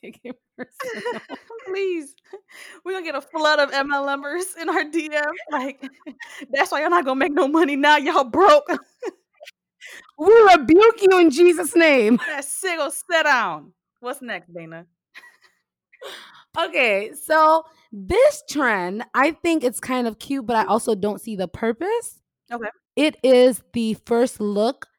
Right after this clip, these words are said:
Speaker 1: done by brides with their groom during a wedding or before a wedding ceremony.
Speaker 2: So here's my thing.
Speaker 1: Please tell me, oh married one.
Speaker 2: <laughs> If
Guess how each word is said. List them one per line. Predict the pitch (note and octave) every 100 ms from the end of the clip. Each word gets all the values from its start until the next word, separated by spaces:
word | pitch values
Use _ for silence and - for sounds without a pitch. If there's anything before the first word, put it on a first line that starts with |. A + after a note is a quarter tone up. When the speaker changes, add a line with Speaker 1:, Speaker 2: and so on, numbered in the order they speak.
| _ _ _ _ _ _ _ F3
Speaker 1:
done | A3 A3+ G#3
by | G3+ G3
brides | F#3 G3 F#3+ G3 G#3 B3+ C#4 - _ _ -
with | F#3+ A3 G3+ -
their | G3
groom | F3+ F3 G3 G#3 B3 D4+ D#4+ _ E3+
during | E3 F#3+ F3
a | D#3
wedding | D#3+ C#3+ C#3+
or | G#3+
before | G3 G#3 - G#3 G3+ E3+
a | F3
wedding | F3 E3 D#3+ D#3+
ceremony. | - D3 C#3 - - _ _ _ _ _ _ _ _ _ _ _ _
Speaker 2:
So | - G4+
here's | B4 G#4+
my | G3 F#3
thing. | D#3+ D3+ _ _ _ _ _ _ _ _ _ _ - - _ _ _ _ _ _ _
Speaker 1:
Please | - E4 D4+
tell | - C#4+
me, | C4 G#3
oh | F3+
married | F3 E3 D#3+ D3+
one. | C#3+ C#3+ D3+ E4
Speaker 2:
<laughs> | - _ F#4+ _ _ _ _ _ _ _ _ _ _ _ _ _ _ _ _ _
If | -